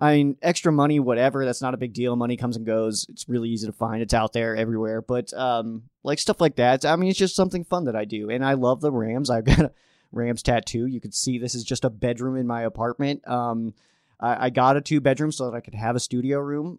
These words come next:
Uh, and I like that it's all set up like this. I think it's, it's really fun. But, um, I now have a job that I absolutely love, and I don't feel the need to escape from my current job,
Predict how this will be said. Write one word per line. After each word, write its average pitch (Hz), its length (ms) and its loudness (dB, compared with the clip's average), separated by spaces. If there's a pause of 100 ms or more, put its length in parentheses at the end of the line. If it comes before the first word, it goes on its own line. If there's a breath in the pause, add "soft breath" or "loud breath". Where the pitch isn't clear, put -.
(100)
Uh, 113 300 -8
and 117 160 -6
I 113 120 -2
like 113 340 -6
that 113 140 -10
it's 120 200 -12
all 127 200 -4
set 151 200 -4
up 196 140 -4
like 117 180 -6
this. 110 220 -8
I 107 80 -6
think 113 200 -8
it's, - 260 -8
it's 117 200 -6
really 127 240 -2
fun. 113 380 -2
But, 110 240 0 (520 soft breath)
um, 123 240 2
I 147 120 2
now 175 220 6
have 170 220 6
a 156 60 4
job 135 400 4
that 135 100 2
I 127 120 4
absolutely 127 640 0
love, 117 580 -2
and 123 160 -4
I 135 80 2
don't 151 220 0
feel 147 200 2
the 131 120 0
need 127 300 0
to 120 400 0
escape 120 520 -2 (160)
from 113 480 -4 (100)
my 117 240 0
current 113 360 -8
job, 101 400 -6